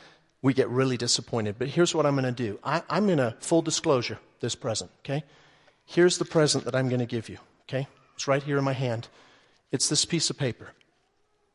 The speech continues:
Now, let me tell you something about this piece of paper before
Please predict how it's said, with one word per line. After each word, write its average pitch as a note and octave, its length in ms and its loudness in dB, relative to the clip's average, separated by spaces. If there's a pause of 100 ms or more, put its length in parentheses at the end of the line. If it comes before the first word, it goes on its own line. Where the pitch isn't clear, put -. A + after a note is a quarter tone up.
(600)
Now, D3 220 4 (300)
let G3+ 60 2
me A#3 60 4
tell F#3+ 180 4
you C#3+ 80 4
something B2+ 280 2
about B2+ 180 0
this C3+ 160 0
piece - 220 -2
of - 60 -8
paper C3+ 260 2
before C3+ 560 2